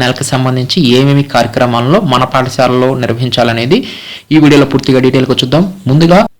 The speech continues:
స్వర్ణాంధ్ర, స్వచ్ఛాంధ్ర, సాసా యాప్ లేటెస్ట్ వెర్షన్‌ని ఏ విధంగా ఇన్‌స్టాల్ చేయాలని చూద్దాం. ముందుగా ఈ యాప్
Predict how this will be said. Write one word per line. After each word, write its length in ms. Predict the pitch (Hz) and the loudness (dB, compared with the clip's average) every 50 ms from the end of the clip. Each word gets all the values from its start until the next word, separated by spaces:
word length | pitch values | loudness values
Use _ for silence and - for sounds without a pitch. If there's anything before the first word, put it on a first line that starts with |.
| _ - - | _ -10 -2
స్వర్ణాంధ్ర, 520 | - 131 131 156 165 160 160 156 - 160 - - | 0 2 2 4 2 2 2 0 0 -2 -2 -2
స్వచ్ఛాంధ్ర, 500 | 147 139 - - 143 139 139 135 135 131 127 - | -4 -4 -2 -2 0 0 0 2 0 0 -2 -2
సాసా 320 | - 131 127 127 - 131 127 127 | 0 0 0 0 0 0 0 0
యాప్ 200 | 120 120 123 147 131 123 | 0 0 0 0 0 2
లేటెస్ట్ 380 | 135 139 139 - - - - 143 135 | 2 0 0 0 0 0 2 2 2
వెర్షన్‌ని 360 | 135 123 - - 127 131 127 123 123 | 2 0 -2 -4 -4 -4 -2 0 0
ఏ 40 | 131 | 0
విధంగా 220 | 131 135 131 120 123 | 0 0 -2 -2 -2
ఇన్‌స్టాల్ 300 | 120 - - 139 127 127 - | -4 -2 -2 0 0 0 0
చేయాలని 320 | - 127 123 123 123 123 113 - | -2 -2 -2 -2 -4 -4 -6 -6
చూద్దాం. 200 | - - 156 190 226 - - - - - - _ - 143 | -4 -2 -2 -2 -2 -6 -10 -16 -20 -20 -18 _ -2 0
ముందుగా 300 | 160 170 175 185 190 190 190 190 135 139 | 2 4 4 4 4 4 2 2 2 2
ఈ 20 | 139 131 127 120 | 4 4 4 4
యాప్ 260 | 123 135 147 - | 2 2 0 0